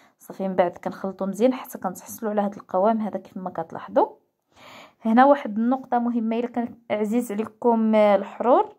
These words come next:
يعني ديروا شويه ديال السودانيه او ديروا شويه ديال الهريسه، آه، الناس اللي عزيزه عليه الحرور، انا الصراحه عزيز عليا غير ح-، على حساب الوليدات ما كيبغيوش ياكلوا ليا الحرور، داكشي علاش ما درتوش. المهم اللي ما عندوش الوليدات وكيبغي غير الحرور، ديروا واحد شويه ديال السودانيه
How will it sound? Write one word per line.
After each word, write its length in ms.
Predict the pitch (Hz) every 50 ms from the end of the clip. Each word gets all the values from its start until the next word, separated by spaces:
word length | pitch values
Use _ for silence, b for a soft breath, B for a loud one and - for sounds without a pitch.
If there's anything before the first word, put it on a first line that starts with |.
| _ _
يعني 280 | - 196 202 202 220 220
ديروا 200 | 220 320 339 302
شويه 320 | 277 - - 240 226 240
ديال 140 | 240 208 226
السودانيه 640 | 220 220 - - 220 208 202 202 196 196 190 202 262
او 160 | - - 226
ديروا 240 | 202 202 196 190 196
شويه 340 | 202 - - 196 196 202 190
ديال 300 | 190 190 185 180 185 180
الهريسه، 480 | 185 185 175 170 170 175 - 294 440 - B B B B B B B B B - -
آه، 200 | 208 202 202 190
الناس 280 | 202 254 508 508 - 285
اللي 140 | 254 247
عزيزه 340 | 226 214 202 220 220 202 196
عليه 120 | 190 190 180
الحرور، 380 | 180 - - 185 185 180 -
انا 180 | - 214 220 226
الصراحه 480 | 220 226 - 233 208 196 - - 214
عزيز 420 | 196 180 175 180 190 214 214 202 185
عليا 260 | 175 185 202 208 208
غير 180 | 202 202 196 202
ح-، 180 | - - - - - -
على 240 | 196 196 202 208
حساب 300 | 202 - - - 202 190
الوليدات 560 | 190 190 185 185 190 190 185 208 214 214 - 190
ما 200 | 175 175 190 202
كيبغيوش 540 | 196 - 190 180 180 - 190 196 196 -
ياكلوا 320 | 190 185 185 _ - 185 180
ليا 220 | 185 180 180 175
الحرور، 420 | 170 - - - - 214 269 285 - B B B B B B B B B _
داكشي 280 | - - - - 185
علاش 300 | 175 185 208 208 208 - _ -
ما 180 | 185 185 190 190
درتوش. 480 | 185 185 180 175 - - - - -
المهم 360 | - 170 175 180 180 180 175 175
اللي 140 | 180 185
ما 100 | 190 202
عندوش 340 | 175 175 175 185 190 - -
الوليدات 460 | 190 185 180 180 180 180 180 180 -
وكيبغي 420 | _ - - 180 175 170 170 170 165
غير 160 | 180 226 254
الحرور، 460 | 254 254 - 214 214 233 247 240 - -
ديروا 300 | 202 190 220 214 214 214
واحد 120 | 214 -
شويه 200 | _ - 208 202 196
ديال 140 | 190 190 190
السودانيه 640 | 190 - 202 185 185 185 185 180 196 240 302 311